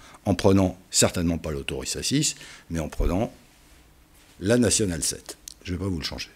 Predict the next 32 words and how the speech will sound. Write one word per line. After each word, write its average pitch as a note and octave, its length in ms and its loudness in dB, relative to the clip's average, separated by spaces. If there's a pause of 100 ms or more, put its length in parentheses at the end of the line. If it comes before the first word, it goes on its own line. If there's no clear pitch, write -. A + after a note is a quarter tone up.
(880)
La F#2+ 80 8
Nationale G#2+ 400 12
sept, F#3+ 260 8
elle E2+ 100 4
était D2 200 -2
difficile, E3 560 0 (260)
longue, C3+ 400 0 (480)
dure, F#3+ 260 2
et - 100 -6
c'était, - 400 -10 (380)
et E2+ 60 -8
toute G#3 160 8
sa F3+ 100 12
famille A2+ 300 8
vient F#2+ 160 4
le D2+ 60 0
rejoindre. E2 460 -4 (920)
Et, A2 140 6
euh, G2 340 6 (340)
fatigué, B2 600 4 (880)
à F#2+ 140 6
l'entrée F3 300 10
de - 60 6
Salon A#2 220 6
de G#2+ 60 4
Provence, F2+ 600 -4
ils A2+ 200 2
ont B2 100 4
un G2+ 60 0
accident G2 380 0
absolument F2 420 -4
dramatique. - 560 -8